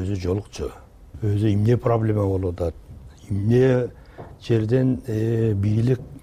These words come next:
түшүнбөй атат? Кандай кылсак деп көбү менен сүйлөшүп турчу.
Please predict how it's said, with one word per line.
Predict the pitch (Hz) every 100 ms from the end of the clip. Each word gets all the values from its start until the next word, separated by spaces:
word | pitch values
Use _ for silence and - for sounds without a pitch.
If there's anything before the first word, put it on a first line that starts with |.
| - - - -
түшүнбөй | - 127 127 127
атат? | 113 104 87 80 - - - - -
Кандай | - 104 123 135
кылсак | 117 98 120 -
деп | 135
көбү | 113 101 98
менен | 104 107 101
сүйлөшүп | - 90 - -
турчу. | 90 - 69